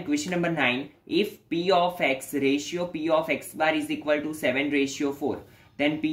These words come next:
of X is equal to blank। तो जब भी रेशियो में दिया हो तो हम एक्स के फॉर्म में ले लेते हैं, तो पी एक्स को हम लेंगे सेवन एक्स and P of X bar होगा four एक्स। हमें पता है कि P of X plus P of X bar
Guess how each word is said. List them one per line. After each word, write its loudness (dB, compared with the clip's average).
of -2
X -4
is -4
equal -2
to -2
blank। -2
तो 0
जब 2
भी 4
रेशियो 2
में 2
दिया 4
हो 0
तो -6
हम -2
एक्स -4
के -6
फॉर्म 0
में -2
ले 0
लेते -2
हैं, 2
तो -4
पी -2
एक्स -2
को -2
हम 2
लेंगे 2
सेवन 0
एक्स -2
and 0
P 2
of -2
X -10
bar 2
होगा 2
four 0
एक्स। -2
हमें 0
पता 2
है 4
कि -4
P 0
of 0
X -10
plus 2
P -6
of -2
X -12
bar 2